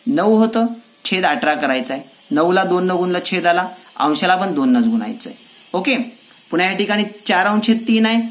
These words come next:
छेदात तीन आहे, छेद अठरा करायचा होता, सहानं गुणलं, अंशाला पण सहानं गुणलं. मग नंतर या तिघांची बेरीज केली. बेरजेमध्ये उत्तर आपल्या पर्यायात नसेल तर संक्षिप्त रूप करा, सतरा अंश छेद नऊ, पर्याय क्रमांक एक. मित्रांनो, समजलं असेल?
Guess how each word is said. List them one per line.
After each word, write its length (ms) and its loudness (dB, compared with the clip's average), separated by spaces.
छेदात 280 -2
तीन 180 -2
आहे, 160 -2
छेद 200 -2
अठरा 300 0
करायचा 320 -2
होता, 220 -2
सहानं 500 0
गुणलं, 260 0
अंशाला 400 0
पण 120 -4
सहानं 420 -4
गुणलं. 240 -4
मग 100 -2
नंतर 360 0
या 100 0
तिघांची 440 0
बेरीज 440 0
केली. 280 -4
बेरजेमध्ये 500 2
उत्तर 260 0
आपल्या 200 0
पर्यायात 300 -2
नसेल 600 -2
तर 60 -4
संक्षिप्त 440 -2
रूप 180 -2
करा, 200 0
सतरा 260 0
अंश 220 -2
छेद 140 -2
नऊ, 220 -2
पर्याय 200 -2
क्रमांक 280 -2
एक. 220 -8
मित्रांनो, 380 0
समजलं 420 0
असेल? 220 -4